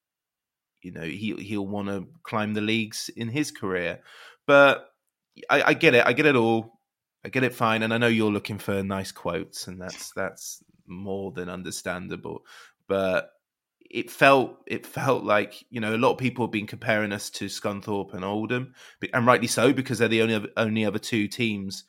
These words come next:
uh, with embargoes. But the standard of players that we were bringing in early on into the Clem Morfuni era was so more different than what Scunthorpe and Oldham were bringing in. It, it was so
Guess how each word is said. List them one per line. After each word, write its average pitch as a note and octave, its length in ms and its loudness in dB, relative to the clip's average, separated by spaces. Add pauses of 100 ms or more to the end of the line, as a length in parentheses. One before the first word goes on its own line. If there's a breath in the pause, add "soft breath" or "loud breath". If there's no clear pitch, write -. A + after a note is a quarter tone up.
(380 soft breath)
uh, F#2+ 140 0
with G2 180 -4
embargoes. G2 680 0
But - 280 -8
the - 60 -14
standard A#2 480 0
of F#2 80 -10
players G2+ 480 -2
that - 180 -4
we G#2+ 160 -2
were G2+ 120 -6
bringing G#2 360 -6
in G2 280 -8 (160)
early A2 480 2
on G#2+ 260 2
into G2 380 -10
the F#2 180 -8
Clem G2 300 -8
Morfuni G2 600 -10
era G2 340 -6 (340 soft breath)
was - 100 -12
so G#2+ 800 0
more F#2+ 260 -8
different F#2+ 460 -8 (300 soft breath)
than F#2+ 260 -4
what F#2 160 -6
Scunthorpe G2 480 -8
and G2 100 -10
Oldham G2 320 -6
were G2 60 -10
bringing F#2+ 340 -10
in. F#2+ 180 -10
It, F#2 180 -10
it - 260 -12
was - 100 -12
so G#2+ 640 2